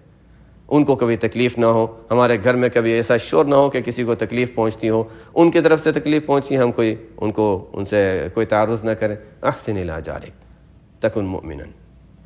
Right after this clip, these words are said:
تیسری، چوتھی بات، وَأَحِبَّ لِلنَّاسِ مَا تُحِبُّ لِنَفْسِكَ، لوگوں کے لیے وہ بات پسند کرو جو اپنے لیے پسند کرتے ہو،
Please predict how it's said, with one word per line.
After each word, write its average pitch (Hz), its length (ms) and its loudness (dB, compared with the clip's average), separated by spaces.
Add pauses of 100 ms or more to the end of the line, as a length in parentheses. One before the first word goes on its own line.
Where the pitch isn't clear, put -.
(1300)
تیسری، 123 340 -2
چوتھی 135 300 2
بات، 80 180 -4 (920)
وَأَحِبَّ 123 500 2
لِلنَّاسِ 110 680 -2 (320)
مَا 113 120 2
تُحِبُّ 98 420 -4
لِنَفْسِكَ، 87 520 -8 (1040)
لوگوں 123 400 4
کے 151 100 0
لیے 139 120 2
وہ 135 160 4
بات 127 300 2
پسند 120 240 0
کرو 127 220 2
جو 113 140 0
اپنے 110 200 -2
لیے 110 120 0
پسند 98 280 -6
کرتے 85 300 -10
ہو، 80 140 -10